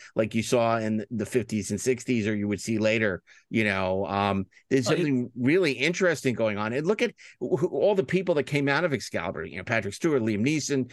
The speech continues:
Speaker 1: Helen Mirren. I mean, it's, it's, it's, it's incredible.
Speaker 2: It's
Speaker 1: And,
Speaker 2: ta-,
Speaker 1: and
Speaker 2: it's taking these,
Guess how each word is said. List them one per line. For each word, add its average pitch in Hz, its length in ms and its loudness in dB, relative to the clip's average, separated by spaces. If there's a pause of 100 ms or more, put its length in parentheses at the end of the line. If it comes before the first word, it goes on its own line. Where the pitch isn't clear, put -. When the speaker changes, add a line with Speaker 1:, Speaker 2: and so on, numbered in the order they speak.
(160)
Speaker 1:
Helen 107 320 2
Mirren. 156 440 0 (260)
I 127 80 2
mean, 135 240 2
it's, 139 240 -2
it's, 143 320 -4
it's, 151 340 -4
it's 151 300 -4
incredible. 180 840 -2 (120)
Speaker 2:
It's 139 160 2
Speaker 1:
And, 127 80 0
Speaker 2:
ta-, 202 60 4
Speaker 1:
and 135 140 0
Speaker 2:
it's 175 200 -2
taking 220 400 0
these, 196 260 0